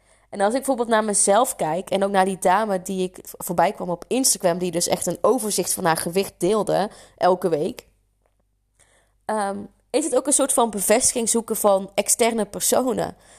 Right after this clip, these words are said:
Dus dat mens-, dat je, dat je bijvoorbeeld je partner of familie of, hè, je Instagram vrienden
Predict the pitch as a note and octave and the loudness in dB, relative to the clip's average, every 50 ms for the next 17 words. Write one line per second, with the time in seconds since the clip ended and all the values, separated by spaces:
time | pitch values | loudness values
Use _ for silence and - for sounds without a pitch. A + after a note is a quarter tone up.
0 | _ _ - - G#3 A3+ A3+ A3 A3+ A3+ A3 A#3+ - - - A3+ A3+ - C4 A3+ | _ _ -8 -2 0 0 0 2 0 0 0 2 0 0 0 0 0 2 2 2
1 | G#3 - - - G#3 G#3+ G#3+ - A#3 G3 G3 F#3+ - - G#3 G3+ F#3+ G3 G3 - | 0 0 0 0 0 0 0 0 2 2 2 0 0 0 0 2 2 0 -2 -2
2 | G3 - - G#3+ G3 F#3+ F#3+ - - - F#3 F3 - - F3 - - G3+ G3+ G#3 | -6 -2 2 4 4 4 2 0 -2 0 0 0 0 -2 -2 -2 0 0 2 2
3 | G#3 G#3 G3 G3 E3+ E3 E3+ E3+ - F#3 F#3+ G#3+ G#3+ - - A3+ G#3+ - - F#3 | 2 4 4 4 4 4 2 2 2 2 2 2 2 0 0 2 2 0 0 0
4 | G3 F3+ F3 F#3+ F3+ - - - - _ - - G#3 F#3+ G#3+ A3 G#3+ G3 G3 F#3+ | 0 0 0 -2 -6 -12 -18 -20 -20 _ -6 -4 -2 0 0 0 2 2 2 2